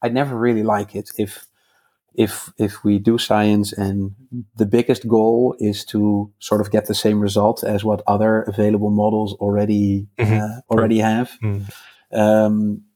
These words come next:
Speaker 1: that's something that I'm always trying to push back to a little bit. So this, this anecdote that I mentioned before, that there was a partner of ours that, uh, said, "Yeah, well, sorry, we're gon-, we're not gonna continue with your models because it doesn't agree with our,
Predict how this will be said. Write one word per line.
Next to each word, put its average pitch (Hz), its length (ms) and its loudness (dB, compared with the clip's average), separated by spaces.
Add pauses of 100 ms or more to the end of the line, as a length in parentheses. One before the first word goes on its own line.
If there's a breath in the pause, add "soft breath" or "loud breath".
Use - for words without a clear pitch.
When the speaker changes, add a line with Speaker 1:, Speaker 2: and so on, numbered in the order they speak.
(220)
Speaker 1:
that's 117 180 0
something 120 260 0
that 113 120 2
I'm 110 140 2
always 113 240 0
trying 110 300 -2
to 113 100 -2
push 107 260 -2
back 107 220 -2
to 127 120 0
a 117 40 2
little 117 220 2
bit. 110 200 -2
So 110 240 0
this, 113 300 0
this 117 220 0
anecdote 113 480 2
that 113 120 2
I 110 40 2
mentioned 110 340 -2
before, 131 460 2
that 117 180 0
there 117 120 2
was 117 200 2
a 123 60 -2
partner 110 520 -2
of 104 100 -8
ours 107 340 -2
that, 104 300 -4
uh, 107 320 -4
said, 110 320 -4
"Yeah, 117 180 0
well, 113 200 -2
sorry, 113 360 -2
we're 117 160 -6
gon-, 113 360 -8 (400 loud breath)
we're 117 140 2
not 127 200 4
gonna 120 200 2
continue 117 420 0
with 113 160 0
your 117 140 2
models 113 360 0
because 110 260 -4
it 113 80 -2
doesn't 113 260 -2
agree 110 320 0
with 107 180 -2
our, 101 320 -2